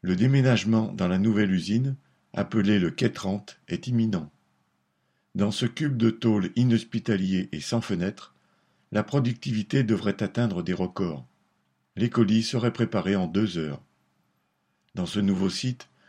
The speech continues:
la direction prévoit de supprimer les pauses actuelles et d'allonger le temps de travail au poste.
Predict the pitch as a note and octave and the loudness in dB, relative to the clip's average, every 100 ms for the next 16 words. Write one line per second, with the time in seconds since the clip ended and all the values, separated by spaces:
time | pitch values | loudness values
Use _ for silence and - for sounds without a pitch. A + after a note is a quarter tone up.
0 | _ - F#2 A2+ C3 B2+ D3 C3 B2+ B2 | _ -4 2 4 4 2 -2 0 0 2
1 | C3+ G2 - C#3 - G#2 A#2+ A2+ F#2 F2 | 2 2 -2 -6 -4 0 2 2 2 0
2 | B2 G2 F#2 - - F2 F#2 A#2 - _ | 0 0 -2 -6 -2 0 0 -4 -10 _
3 | _ _ A2+ A2+ C3+ C#3 B2 C3+ B2 G2+ | _ _ -2 4 6 6 4 4 2 2
4 | A#2 A2 F#2+ F2+ F#2 A2 F#2 - F2+ - | 0 0 0 -2 0 0 -2 -4 -8 -8
5 | - | -18